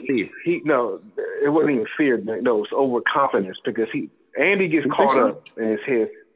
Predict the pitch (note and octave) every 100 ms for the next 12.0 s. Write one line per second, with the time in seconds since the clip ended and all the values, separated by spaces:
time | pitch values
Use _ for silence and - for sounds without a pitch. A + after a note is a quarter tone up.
0 | _ - - E3 C3+ G2+ C2+ B2+ E3 G#3
1 | G#3+ F#3 A#2 F#2 - - - B2+ E3 F#3+
2 | D#3+ C3+ D3 D3+ D3 A#2 A#2+ - G2+ B2+
3 | C3 B2+ G2 G2 - - - - - C#3+
4 | E3 E3 C#3+ C3+ A#2+ C3+ B2+ A#2+ - B2+
5 | A2 F#2+ - - A#2+ A#2 C#3 C#3 C#3 -
6 | C3+ B2 B2 A#2+ - C#3+ - _ _ _
7 | _ _ _ - G2 D3 C#3+ D3 B2 -
8 | C3 B2 - G#2 - A2+ G#2+ - - _
9 | - - B2+ - - - D#3 C#3+ D3+ D3
10 | C#3+ C#3 B2+ A#2 B2 A2+ G2 - - -
11 | A2 B2+ A#2+ A#2 B2 - B2+ - B2